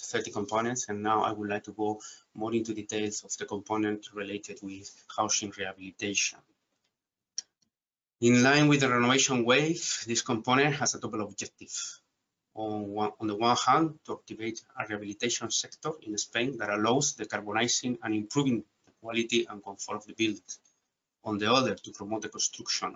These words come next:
of social rental housing stock that is currently insufficient and is urgently needed to respond to the needs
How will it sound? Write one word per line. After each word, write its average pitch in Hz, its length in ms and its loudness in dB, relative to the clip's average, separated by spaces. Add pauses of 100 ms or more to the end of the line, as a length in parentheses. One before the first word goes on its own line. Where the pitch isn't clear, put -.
of 104 100 -4
social 113 460 0 (140)
rental 107 280 2 (140)
housing 107 340 0
stock - 320 0 (120)
that 101 160 -6
is - 180 -4 (180)
currently 117 460 2
insufficient 135 800 0
and 107 120 -2
is - 240 -2
urgently 123 380 0
needed 117 480 0
to - 80 -20
respond 120 540 0
to 110 100 -8
the 98 120 -12
needs 113 460 -2